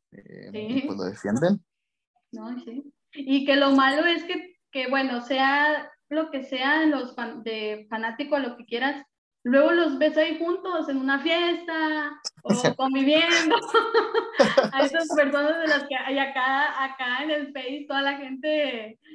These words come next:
Speaker 2: enojada y todo, echándose unos a los otros, y aquellos allá como que todos en una misma mesa, en armonía. Entonces, por eso es como que tienes que madurar o caer en la cuenta de que, pues, es solo fútbol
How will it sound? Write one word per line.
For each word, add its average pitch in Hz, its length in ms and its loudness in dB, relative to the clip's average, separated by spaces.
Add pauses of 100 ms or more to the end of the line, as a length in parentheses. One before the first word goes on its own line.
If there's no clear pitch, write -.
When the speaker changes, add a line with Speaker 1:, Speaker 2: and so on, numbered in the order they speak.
Speaker 2:
enojada 247 1080 2
y 240 260 -8
todo, 247 440 -4
echándose 240 540 -2
unos 247 200 -6
a 254 80 -2
los 214 200 -8
otros, 233 440 -6 (340)
y 240 100 -6
aquellos 247 480 -4
allá 247 420 -2
como 269 220 -6
que 240 80 -6
todos 240 240 -8
en 269 160 0
una 262 160 -6
misma 269 220 -2
mesa, 269 380 -2
en 269 100 2
armonía. 240 760 -6 (300)
Entonces, 240 920 -2
por 240 160 -4
eso 240 240 -2
es 277 220 -4
como 269 260 -4
que 220 520 -6 (760)
tienes 269 300 -4
que 294 140 -2
madurar 269 720 0
o - 40 -12
caer 247 180 -8
en 269 100 -4
la 269 140 -2
cuenta 240 300 -8
de 269 160 -6
que, 233 80 -8
pues, 226 260 -16
es 247 260 -8
solo 311 300 0
fútbol 302 500 -2